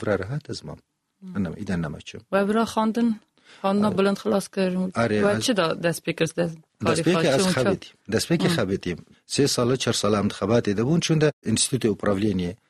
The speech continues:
Speaker 1: ket me de mixwend, me qedan me xelas kir, me şirketekî înşaata ve kir, e, el vê de piştre xwendine rêvebirine mixwend, me qedand û texnîkum jî kê me xelas kir, sê sala înşaata,
Speaker 2: Hı.
Speaker 1: demarê.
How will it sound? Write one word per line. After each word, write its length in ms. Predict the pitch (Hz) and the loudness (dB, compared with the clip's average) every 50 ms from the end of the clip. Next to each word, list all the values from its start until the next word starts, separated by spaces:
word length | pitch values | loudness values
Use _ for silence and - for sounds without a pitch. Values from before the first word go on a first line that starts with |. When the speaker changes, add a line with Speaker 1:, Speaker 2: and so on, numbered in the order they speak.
| _ _ _ | _ _ _
Speaker 1:
ket 220 | - - 110 110 - | -2 0 0 0 2
me 140 | 95 90 | 0 0
de 80 | 82 95 | 0 0
mixwend, 420 | 92 90 - - 143 151 160 175 - - _ | -2 -2 -2 0 2 2 2 2 0 -4 _
me 80 | 98 95 | -6 -6
qedan 420 | - - 101 98 92 95 87 85 | -4 -4 -6 -4 -2 -2 0 0
me 100 | 90 82 - | -2 -4 -6
xelas 260 | - 95 95 95 92 - | -6 -4 -2 -2 -2 -2
kir, 200 | - 139 147 147 139 - - - - - _ _ _ - | 0 0 0 0 0 -6 -16 -20 -20 -20 _ _ _ -4
me 400 | 98 98 95 92 87 85 - 87 | 0 0 2 2 0 0 -2 -2
şirketekî 580 | - - 107 101 - 139 113 123 - - 95 | 0 0 0 0 0 0 0 -2 -2 -2 -2
înşaata 400 | 104 - - 117 120 - 107 98 | 0 0 0 0 0 0 0 0
ve 80 | 95 90 | 0 0
kir, 180 | - - 151 | -2 -2 -2
e, 480 | 139 135 107 92 90 90 85 85 82 80 - _ _ _ _ _ _ _ - | -2 -2 -2 0 0 -2 -2 -2 -4 -6 -10 _ _ _ _ _ _ _ 0
el 100 | 110 113 | 2 4
vê 140 | 127 139 127 | 4 4 4
de 80 | 135 135 123 - - | 4 2 2 0 -2
piştre 240 | 139 123 - 131 131 113 | -4 -2 0 0 0 0
xwendine 500 | 101 - 120 110 113 139 139 156 135 117 - - _ _ _ _ - | 0 0 -2 0 2 2 0 0 -2 -4 -8 -16 _ _ _ _ -4
rêvebirine 600 | - 104 110 113 117 101 117 123 113 110 104 95 87 | -2 0 2 2 2 2 2 2 2 2 2 2 0
mixwend, 420 | 87 90 - - 113 120 135 139 - - _ _ _ | -2 -2 -2 0 0 0 0 -2 -6 -12 _ _ _
me 100 | - 98 | -8 -8
qedand 440 | - - 95 90 82 95 98 110 110 - - _ _ _ _ _ _ _ - | -4 -2 -2 0 0 0 0 0 -2 -6 -12 _ _ _ _ _ _ _ -8
û 120 | 95 98 95 95 90 87 82 82 82 82 78 76 76 80 - _ _ - | -4 -2 0 0 2 0 0 0 -2 -4 -4 -8 -10 -14 -18 _ _ -2
texnîkum 460 | 147 139 - - 104 90 - - 90 85 | 0 0 0 -2 -6 -6 -6 -8 -8 -8
jî 80 | 82 82 - | -10 -8 -10
kê 80 | 92 78 82 | -10 -8 -6
me 100 | 87 85 82 82 82 82 87 98 98 98 - - - _ - - - | -6 -6 -6 -6 -8 -10 -16 -20 -20 -20 -20 -20 -20 _ -20 -10 -6
xelas 260 | 104 92 85 - - | -2 -2 -2 -2 -2
kir, 160 | - 160 156 | -4 -4 -2
sê 200 | 147 - - 95 | -2 -4 -4 -6
sala 280 | - - 95 90 92 90 85 78 - - - - - 113 | -6 -4 -2 -2 0 0 -2 -4 -6 -10 -12 -10 -6 -4
înşaata, 400 | 107 - 104 82 82 - - 71 | -2 0 0 0 0 -2 -6 -10
Speaker 2:
Hı. 320 | - - _ _ - 190 180 170 | -14 -16 _ _ -2 0 2 2
Speaker 1:
demarê. 360 | 98 92 92 85 82 - | 0 0 -2 -4 -6 -8